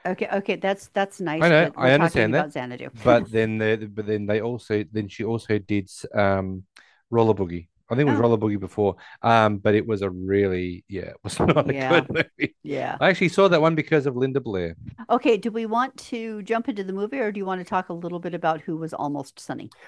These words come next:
Speaker 2: I reckon I'd love to find out who the hell Almost Sunny was.
Speaker 1: Okay, so th-, so,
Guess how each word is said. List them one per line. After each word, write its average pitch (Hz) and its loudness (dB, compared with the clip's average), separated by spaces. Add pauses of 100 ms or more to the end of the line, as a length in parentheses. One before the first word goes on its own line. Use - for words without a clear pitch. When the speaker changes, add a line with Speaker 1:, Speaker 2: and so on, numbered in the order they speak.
(100)
Speaker 2:
I 160 6
reckon 254 6
I'd 117 6
love 110 4
to - -18
find 110 2
out 107 2
who 120 2
the 110 2
hell 113 -2 (140)
Almost 135 0
Sunny 269 4
was. 87 -4
Speaker 1:
Okay, 233 2
so 226 0
th-, 190 -8
so, 240 2